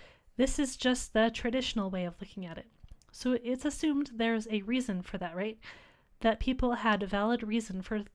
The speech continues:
thinking Moses wrote it all, and why buck against that long train of belief? But also, Jesus referred back to the books of Moses, and this is assumed to mean that Jesus believed Moses wrote them all as well.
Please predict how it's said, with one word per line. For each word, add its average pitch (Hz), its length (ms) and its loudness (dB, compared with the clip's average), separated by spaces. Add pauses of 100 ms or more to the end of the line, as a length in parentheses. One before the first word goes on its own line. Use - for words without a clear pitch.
(100)
thinking 254 360 2
Moses 202 380 -2
wrote 208 160 0
it 180 100 -10
all, 175 200 -8 (440)
and 208 160 0
why 190 240 2
buck 240 260 0
against 247 340 0
that 202 180 0
long 202 220 0
train 214 260 -2
of 196 100 -4
belief? 208 380 -6 (640)
But 233 80 0
also, 240 460 0
Jesus 233 440 -2
referred 247 360 -2
back 220 220 2
to - 80 -6
the 208 100 -4
books 233 280 -4
of 214 80 0
Moses, 220 480 -2 (480)
and 233 120 4
this 269 180 2
is 247 160 -2
assumed 311 420 2
to - 180 -8
mean 190 200 0
that 185 160 -4
Jesus 226 400 -2
believed 214 340 -4
Moses 202 460 -2
wrote 190 200 -6
them 247 140 4
all 208 200 2
as 214 160 -4
well. 247 240 -2